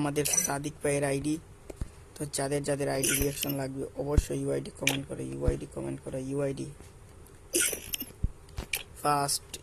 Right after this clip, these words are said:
ইউআইডি কমেন্ট করো, ফার্স্ট, ফার্স্ট ইউআইডি কমেন্ট করো।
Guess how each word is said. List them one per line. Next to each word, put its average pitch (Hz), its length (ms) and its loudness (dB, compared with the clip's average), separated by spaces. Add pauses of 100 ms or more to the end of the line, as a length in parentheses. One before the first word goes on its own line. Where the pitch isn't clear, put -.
(120)
ইউআইডি 139 460 4 (180)
কমেন্ট 139 360 0 (120)
করো, 131 200 -2 (440)
ফার্স্ট, 139 400 0 (140)
ফার্স্ট 139 500 2
ইউআইডি 139 280 2 (100)
কমেন্ট 139 320 0 (100)
করো। - 180 -2